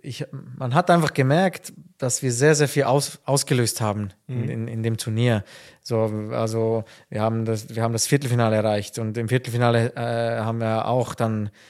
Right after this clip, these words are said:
Speaker 1: äh, sind wir erst im Elfmeterschießen gescheitert gegen Spanien. Also auch da wieder eigentlich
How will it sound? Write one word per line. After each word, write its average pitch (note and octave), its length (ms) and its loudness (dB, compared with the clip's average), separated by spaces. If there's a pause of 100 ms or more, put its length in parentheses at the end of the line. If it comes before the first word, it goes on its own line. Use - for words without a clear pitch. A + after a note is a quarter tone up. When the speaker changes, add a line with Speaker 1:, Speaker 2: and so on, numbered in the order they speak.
(420)
Speaker 1:
äh, A2+ 160 -4
sind A#2 160 0
wir A#2+ 100 0
erst B2 200 0
im B2 80 0
Elfmeterschießen C3+ 640 4
gescheitert C3+ 460 2
gegen A#2+ 180 -2
Spanien. B2+ 460 4
Also A2+ 280 -2
auch A2+ 160 0
da C3 240 4
wieder A#2 300 0 (240)
eigentlich B2 320 -8